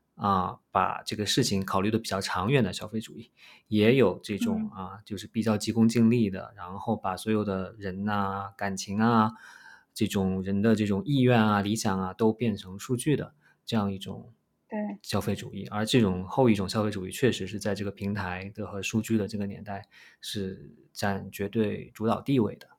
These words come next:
Speaker 2: 对，是。呃，还有一点就是因为长期和，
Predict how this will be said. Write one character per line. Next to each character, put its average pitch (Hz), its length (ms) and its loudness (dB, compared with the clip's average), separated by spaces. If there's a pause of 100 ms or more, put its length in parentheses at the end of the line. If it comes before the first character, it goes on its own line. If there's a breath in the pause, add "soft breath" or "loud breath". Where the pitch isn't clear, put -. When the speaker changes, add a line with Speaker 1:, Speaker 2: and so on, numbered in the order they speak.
(880)
Speaker 2:
对， 208 320 -4
是。 226 360 -6 (380 soft breath)
呃， 208 300 0
还 247 200 2
有 294 80 6
一 285 100 6
点 202 240 4
就 220 140 2
是 214 160 4
因 240 100 4
为 262 100 6
长 208 360 0
期 262 600 2
和， 208 580 2